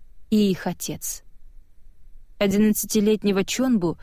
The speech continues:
всегда любили и лелеяли — потому что он имел счастье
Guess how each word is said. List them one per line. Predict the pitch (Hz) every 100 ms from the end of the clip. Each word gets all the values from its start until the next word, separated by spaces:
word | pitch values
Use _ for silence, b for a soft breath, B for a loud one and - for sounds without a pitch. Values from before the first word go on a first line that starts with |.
| b b b -
всегда | - 226 196 262
любили | 247 220 269 262 254
и | - 233
лелеяли — | 233 226 214 165 156 175 - - - - - - 196
потому | 202 202 220
что | - 208
он | 208 202
имел | 202 190
счастье | 185 - 233 208 - 220